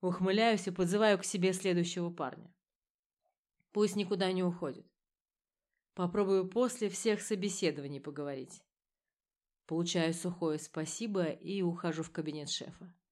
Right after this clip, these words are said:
Собеседование он проводит быстро по одной схеме и распределяет всех. А когда кандидаты заканчиваются,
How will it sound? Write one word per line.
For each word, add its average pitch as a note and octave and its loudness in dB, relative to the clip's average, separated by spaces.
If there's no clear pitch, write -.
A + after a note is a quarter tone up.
Собеседование A3 4
он F#3 0
проводит F#3+ 2
быстро G3 2
по F3+ 2
одной E3+ 4
схеме F#3+ 2
и B3 4
распределяет G3+ 2
всех. - -8
А - -14
когда F3+ 4
кандидаты F3+ 2
заканчиваются, F3 0